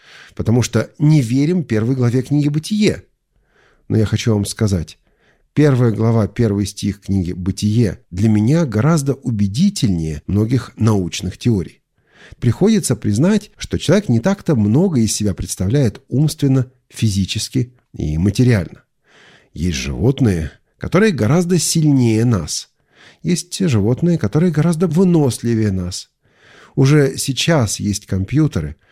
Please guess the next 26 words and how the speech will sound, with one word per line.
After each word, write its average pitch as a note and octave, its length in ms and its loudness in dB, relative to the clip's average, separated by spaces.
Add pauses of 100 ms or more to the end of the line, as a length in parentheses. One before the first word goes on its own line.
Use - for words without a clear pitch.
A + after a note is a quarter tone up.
(160)
которые G3 340 2
соображают C#3 1040 2
гораздо A#2+ 520 0
быстрее B2 680 0
нас. C#2+ 440 -8 (600)
Я - 140 -6
помню, E2 640 -2
ещё A#2 220 -2
лет G2 220 0
двадцать A#2 500 -2
назад D#3+ 420 0
шок - 420 0
профессиональных B2+ 720 0
шахматистов, A#2+ 760 -2 (400)
на - 140 -8
которые E3 300 0
вдруг B2 280 0
увидели, C3+ 560 2
что - 360 -2
не B2 200 2
могут B2 600 0
выиграть G#2 640 -2
шахматную G#2 560 -2
партию D3+ 440 0
у A2 100 -8
компьютера. A2 640 -2